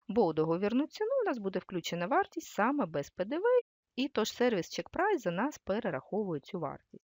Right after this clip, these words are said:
Що потрібно, е, тут ще зробити, окрім того, що ми обрали три варіанти ресурси? Потрібно, щоб програма нам вирахувала середню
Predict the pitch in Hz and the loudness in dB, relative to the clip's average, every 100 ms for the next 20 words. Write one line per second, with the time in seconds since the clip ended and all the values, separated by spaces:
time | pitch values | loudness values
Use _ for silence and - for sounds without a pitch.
0 | _ _ _ _ _ _ _ _ _ _ | _ _ _ _ _ _ _ _ _ _
1 | _ - - 330 392 392 - 214 220 254 | _ -8 2 6 6 4 -2 -4 0 0
2 | 262 262 254 240 180 160 160 160 - - | 4 6 6 4 2 2 2 2 0 -2
3 | - - 185 156 170 165 180 320 294 254 | -2 2 2 2 0 0 0 0 0 0
4 | 165 156 226 262 262 - 156 151 143 160 | -2 -2 0 0 0 -4 -2 -2 -2 0
5 | 202 190 165 185 156 147 160 156 151 - | 0 -2 -4 -2 0 -2 -2 -4 -6 -6
6 | - 123 - 135 - _ _ _ _ _ | -8 -8 -12 -16 -18 _ _ _ _ _
7 | _ _ _ _ _ _ 233 247 285 311 | _ _ _ _ _ _ -2 2 0 0
8 | 311 240 - 185 185 226 240 185 202 180 | -2 -2 0 2 6 6 4 2 0 0
9 | 175 165 - 233 285 330 - - 220 202 | -2 -2 -4 -2 0 -2 -6 0 2 4
10 | 190 233 254 277 | 4 4 2 2